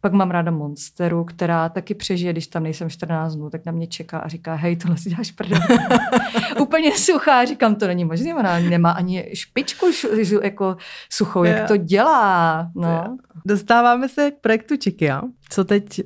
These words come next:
Speaker 2: plánujete, neplánujete, nebo vlastně jak to teď s váma vypadá? Připomínám teda asi, že to je jakoby
Speaker 1: No, jsme tři, to musíme říct.
Speaker 2: Jste, jste, jste tři.
Speaker 1: <laughs> No.
Speaker 2: Michaela Karásková,
Speaker 1: Kateřina
Speaker 2: fotografka.
Speaker 1: Plamicerová
Speaker 2: Mhm.
Speaker 1: a já.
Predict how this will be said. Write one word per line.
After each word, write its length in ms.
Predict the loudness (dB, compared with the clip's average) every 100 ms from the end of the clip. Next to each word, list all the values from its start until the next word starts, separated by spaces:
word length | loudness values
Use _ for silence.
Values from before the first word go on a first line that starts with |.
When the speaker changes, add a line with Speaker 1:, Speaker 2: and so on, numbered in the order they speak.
| -2
Speaker 2:
plánujete, 880 | 2 2 4 2 2 2 2 2 0
neplánujete, 840 | -2 0 0 0 0 -2 -2 -2
nebo 280 | -2 -2 -4
vlastně 600 | -4 -6 -4 -2 -2 -4 -8 -8
jak 160 | -8 -6
to 100 | -6
teď 200 | -6 -4
s 80 |
váma 220 | -2 0 0
vypadá? 440 | -2 0 0 0
Připomínám 560 | -4 -4 0 2 0 0
teda 240 | -2 -2
asi, 300 | -4 -8 -6
že 140 | -4
to 120 | -6 -4
je 160 | -2 -2
jakoby 240 | -4 -2
Speaker 1:
No, 60 | 0
jsme 300 | 0 0 -2
tři, 500 | -6 -6 -4 -6 -8
to 80 | -8
musíme 340 | -8 -4 -2
říct. 340 | -2 -4 -8 -8
Speaker 2:
Jste, 160 | -4
jste, 360 | 2 4 4 2
jste 260 | 0 -2 -2
tři. 460 | -2 0 0 -2
Speaker 1:
<laughs> 40 | -4
No. 380 | -2 -2 -2 -8 -18 _ -6
Speaker 2:
Michaela 380 | -2 2 0 0
Karásková, 840 | 0 0 -2 -4 -2 0 0 -4
Speaker 1:
Kateřina 400 | -6 -2 0 0
Speaker 2:
fotografka. 240 | -2 -2 -2
Speaker 1:
Plamicerová 680 | -4 -6 -6 -6 -6 -8 -4
Speaker 2:
Mhm. 300 | -2 -2 -2
Speaker 1:
a 60 | -2
já. 240 | -4 -6